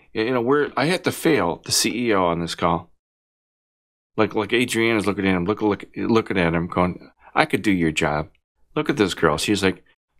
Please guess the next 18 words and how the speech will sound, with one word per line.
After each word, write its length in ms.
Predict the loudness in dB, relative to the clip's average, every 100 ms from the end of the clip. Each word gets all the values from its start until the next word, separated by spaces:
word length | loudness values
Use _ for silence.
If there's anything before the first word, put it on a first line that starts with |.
| -6
"You're 180 | -2 0
a 60 |
schmuck. 440 | 0 0 2 2 2
I 120 | -2
can 160 | 0 0
do 80 |
your 160 | 2 2
job." 220 | 0 0
Look 100 | 0
at 60 | 0
the 80 | -2
look 180 | -2
on 80 | -2
her 80 | -2
face. 460 | 0 0 0 -6 -10 -20 _ _ _ _ _
"You're 280 | -2 0 2
a 40 |
schmuck. 500 | 0 -2 0 0 0